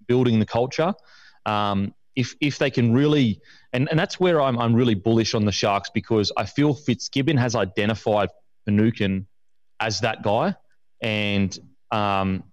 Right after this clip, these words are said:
everyone knows that, like, Craig Bellamy, the, the goat coach, essentially, or at least one of them, has Finucane as basically his main guy. Like, he, he rates him that highly. Um,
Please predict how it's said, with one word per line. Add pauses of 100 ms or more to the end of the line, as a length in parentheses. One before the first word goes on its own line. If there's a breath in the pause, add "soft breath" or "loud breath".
(140)
everyone
knows
that,
like,
Craig
Bellamy, (280)
the,
the
goat
coach,
essentially,
or
at
least
one
of
them, (360 loud breath)
has (440)
Finucane
as
basically
his
main
guy.
Like,
he,
he (160)
rates
him
that
highly. (440 loud breath)
Um,